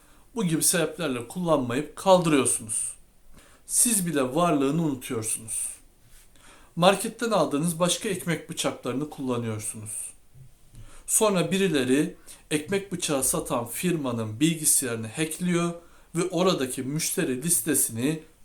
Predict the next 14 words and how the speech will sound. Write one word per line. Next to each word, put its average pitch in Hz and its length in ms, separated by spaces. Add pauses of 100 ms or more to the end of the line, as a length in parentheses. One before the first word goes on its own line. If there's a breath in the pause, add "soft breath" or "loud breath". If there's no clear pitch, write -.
(140)
hukuki 175 600
olmayan 127 460
bir - 40
şekilde 127 460
ele 123 160
geçiriyor. 113 480 (1300 loud breath)
Müşteri 214 500
listesi 196 420
üzerinde 165 520
çalışmaya 175 580
başlayıp 131 580 (320)
her 196 380
ne 143 100
hikmetse 127 840